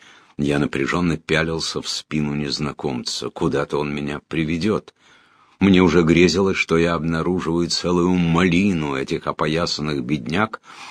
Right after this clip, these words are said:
и мы с сэром Джуфином благородно спасаем их задрипанные жизни. Впрочем, я не горел желанием повторить свой малоприятный флирт с чужой смертью.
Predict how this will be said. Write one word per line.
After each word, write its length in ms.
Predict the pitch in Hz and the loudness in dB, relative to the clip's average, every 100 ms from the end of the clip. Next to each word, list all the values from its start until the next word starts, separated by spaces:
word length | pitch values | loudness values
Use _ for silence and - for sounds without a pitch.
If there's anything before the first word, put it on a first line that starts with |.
| - | -2
и 100 | 98 | 4
мы 160 | 85 113 | 6 4
с 80 | |
сэром 380 | - 92 95 87 | 2 0 2 2
Джуфином 580 | 73 92 113 92 98 92 | 0 0 0 0 0 0
благородно 600 | 85 82 82 98 98 98 | 2 2 4 2 2 -2
спасаем 720 | - - 90 - 101 104 98 | -2 -4 -2 0 0 0 -2
их 120 | 92 | -2
задрипанные 880 | 78 82 90 90 107 98 101 101 104 | 0 2 2 0 -2 0 2 2 2
жизни. 640 | 85 78 69 - 53 52 _ - - - _ - | 0 0 -2 -4 -10 -12 _ -20 -20 -20 _ 0
Впрочем, 280 | 135 - 156 | 0 2 2
я 120 | 147 | 2
не 140 | 147 | 4
горел 260 | 156 175 135 | 4 6 4
желанием 600 | 67 71 67 65 64 65 | 2 0 -2 -2 -4 -4
повторить 440 | 69 - 71 73 | -4 -4 -4 -4
свой 260 | - 71 69 | -4 -4 -2
малоприятный 840 | 69 71 62 64 69 71 - 67 | -2 -2 -4 -4 -2 -4 -4 -6
флирт 560 | 64 - 80 80 - - - - | -6 -4 -2 -2 -4 -18 -20 -8
с 60 | |
чужой 480 | - - 82 71 76 | -6 -2 -2 -2 -4
смертью. 640 | - 73 73 57 - - | -4 -4 -4 -6 -10 -18